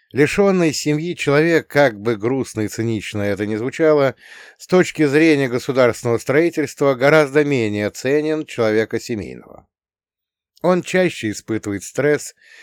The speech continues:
не добавляет родине населения, ощущает собственную несостоятельность в качестве продолжателя рода.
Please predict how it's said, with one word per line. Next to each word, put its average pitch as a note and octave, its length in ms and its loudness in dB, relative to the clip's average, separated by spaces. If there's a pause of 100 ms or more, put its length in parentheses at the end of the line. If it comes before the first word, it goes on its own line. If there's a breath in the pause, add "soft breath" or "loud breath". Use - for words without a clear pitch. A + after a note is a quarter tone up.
(220 loud breath)
не D#3 120 4
добавляет E3+ 580 6
родине A2 600 0
населения, C#3+ 800 0
ощущает D#3 800 0
собственную G#2+ 520 -4
несостоятельность C#3 960 -2 (240 soft breath)
в - 60 -20
качестве C#3+ 600 2
продолжателя G#2+ 720 0
рода. B1+ 340 -12